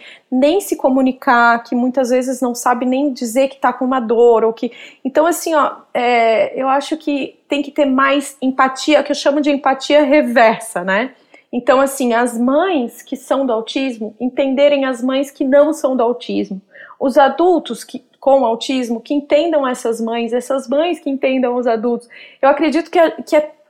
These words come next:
tão importante, tão rico o diálogo, né? Ninguém é dono da verdade, nin-, nada é uma verdade absoluta. Mas, por outro lado, eu acredito que a gente tem que ter um diálogo legal, aberto, respeitoso, sabe? Eu acho que a gente,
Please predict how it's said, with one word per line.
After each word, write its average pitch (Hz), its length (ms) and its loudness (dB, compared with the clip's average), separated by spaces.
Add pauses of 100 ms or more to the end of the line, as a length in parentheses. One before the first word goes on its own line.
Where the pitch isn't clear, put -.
tão 403 320 6
importante, 269 640 0 (200)
tão 392 240 2
rico 359 380 2
o - 20 2
diálogo, 220 640 2
né? 233 240 2
Ninguém 302 580 0
é 269 180 2
dono 262 460 0
da 233 100 0
verdade, 220 540 2
nin-, 226 180 -8
nada 233 460 2
é 214 80 0
uma 220 160 -4
verdade 208 460 0
absoluta. 202 600 -6 (500)
Mas, 277 220 2
por 302 220 0
outro 320 240 0
lado, 285 260 4
eu 320 40 4
acredito 311 420 -2
que 339 80 -2
a 320 40 0
gente 320 300 -6
tem 330 160 -2
que - 100 -10
ter - 180 -4
um 359 120 -4
diálogo 339 760 0 (120)
legal, 277 680 4
aberto, 240 640 2
respeitoso, 254 800 0
sabe? 233 380 0
Eu 226 40 2
acho 240 160 -4
que - 80 -6
a 247 40 -4
gente, 240 400 -6